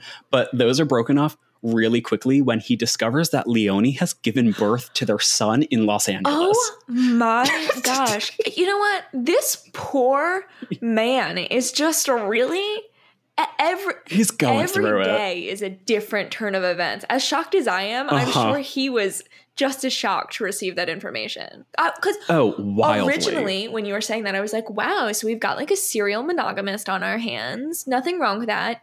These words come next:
Speaker 2: He just likes to be in committed, I guess, relationships. But then you finished with, "Oh, also, though, he's expecting a baby in a whole nother country." So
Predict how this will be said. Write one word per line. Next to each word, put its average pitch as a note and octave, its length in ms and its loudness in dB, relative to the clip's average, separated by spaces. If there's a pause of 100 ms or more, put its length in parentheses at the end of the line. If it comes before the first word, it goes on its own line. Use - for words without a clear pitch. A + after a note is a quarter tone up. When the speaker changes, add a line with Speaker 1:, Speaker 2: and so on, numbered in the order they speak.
Speaker 2:
He - 260 -8
just A#3+ 240 -2
likes G3 480 -2
to B3+ 160 0
be A#3 280 -4
in G3 140 -4
committed, F#3+ 720 -2 (160)
I G#3+ 80 -4
guess, A3 260 -2
relationships. G#3 920 -2
But G#3+ 180 -2
then A#3 180 2
you A3+ 120 0
finished A3 540 2
with, F#3 300 2 (300)
"Oh, G#3 160 4
also, F#3 320 2
though, F#3+ 160 2
he's G3 160 0
expecting F#3 460 -2
a F#3 40 -2
baby F3+ 340 0
in F3+ 60 0
a F3 100 0
whole A#3+ 600 2
nother D3 280 2
country." - 480 -6
So G3 520 0